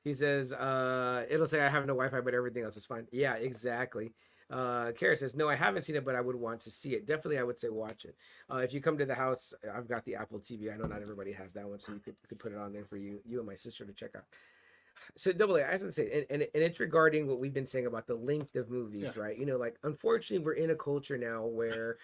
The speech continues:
Speaker 2: <laughs>
Speaker 1: people have a
Speaker 2: Yeah.
Speaker 1: much shorter attention span, right? So there's something really, to me,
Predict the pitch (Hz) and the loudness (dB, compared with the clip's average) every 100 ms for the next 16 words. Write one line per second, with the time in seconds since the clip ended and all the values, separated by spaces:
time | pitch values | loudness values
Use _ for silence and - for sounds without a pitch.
0 | - - - 139 156 151 143 143 143 143 | -18 -14 -6 2 4 4 2 2 2 2
1 | - 147 143 139 190 208 143 135 117 120 | 2 4 4 4 0 -2 -4 -4 -4 -2
2 | 139 139 139 - - - 180 180 214 226 | -2 -2 -4 -4 -12 -4 -2 0 0 0
3 | 135 127 120 - 139 175 185 180 - - | 0 -2 -4 -6 -2 0 0 -4 -8 -4
4 | 151 151 151 | -2 -2 -4